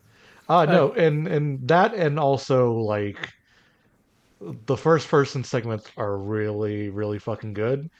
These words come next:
Speaker 1: Like,
Speaker 2: Yeah.
Speaker 1: the, the c-, the controls are a little wonky, but otherwise, like, they totally fucking nailed horror games now in, like, two thousand six.
Speaker 2: Yeah, you know, that's totally true. Yeah, I didn't really think about that, especially, like, the Outlast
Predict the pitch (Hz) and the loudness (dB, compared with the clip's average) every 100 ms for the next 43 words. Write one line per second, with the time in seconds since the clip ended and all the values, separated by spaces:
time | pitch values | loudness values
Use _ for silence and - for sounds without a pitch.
0 | - - _ - 135 175 139 123 190 - | -20 -20 _ 0 2 4 4 4 -2 -8
1 | 135 131 - 190 139 151 165 139 180 190 | -2 -2 -2 -2 2 2 2 0 2 4
2 | 208 170 160 151 160 143 123 143 147 214 | 4 6 6 6 6 6 4 2 2 0
3 | 208 139 139 123 127 156 151 151 151 135 | 0 2 2 2 2 2 2 2 0 0
4 | 123 110 - - - _ - 143 147 190 | 0 0 -6 -20 -20 _ -2 0 2 2
5 | 196 208 196 - 160 151 127 117 113 110 | 4 2 2 0 0 0 -2 -2 0 -2
6 | 107 104 123 113 110 107 107 104 104 - | -4 -8 -4 -2 -2 -4 -6 -8 -12 -18
7 | _ _ _ _ _ _ _ 131 120 123 | _ _ _ _ _ _ _ -4 0 2
8 | 110 101 104 - _ _ - 117 113 104 | 0 -2 -6 -8 _ _ -6 -2 -2 -4
9 | - 135 120 113 104 107 - 208 311 277 | -6 -4 -2 -4 -6 -12 0 4 6 6
10 | 202 190 226 202 220 - 269 285 156 233 | 4 4 4 4 4 2 0 0 -2 -2
11 | 202 127 131 151 131 151 220 349 262 226 | -2 -2 -4 -4 -2 -2 -2 -2 -4 -4
12 | 214 202 180 147 151 139 - 139 - 135 | -6 -6 -6 -4 -4 -4 -8 -12 -10 -8
13 | 123 - 110 101 - 110 113 - - | -10 -10 -10 -10 -10 -10 -10 -14 -20